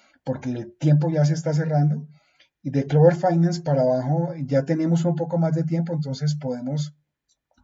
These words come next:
podemos prepararnos con más tiempo, alistar los Polkadot y hacer ese, ese proceso. Entonces ahí hay muchas oportunidades, hay que revisar muy bien,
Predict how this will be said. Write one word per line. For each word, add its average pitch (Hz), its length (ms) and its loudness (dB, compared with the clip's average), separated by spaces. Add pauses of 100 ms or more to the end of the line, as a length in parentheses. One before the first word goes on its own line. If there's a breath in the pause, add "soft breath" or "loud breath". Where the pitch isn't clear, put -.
(500 soft breath)
podemos 139 320 0
prepararnos 135 560 0
con 139 160 -2
más 123 160 -6
tiempo, 160 520 -2
alistar 127 360 -4
los 143 160 -6
Polkadot 160 600 -4
y 131 120 -8
hacer 127 260 -8
ese, 151 420 0 (960 soft breath)
ese 147 220 -4
proceso. 135 420 -4
Entonces 147 600 -2 (220)
ahí 131 220 -6
hay 151 120 2
muchas 156 500 2
oportunidades, 127 880 -8
hay 131 120 -6
que - 120 -4
revisar 127 460 -2
muy 147 180 0
bien, 143 400 -2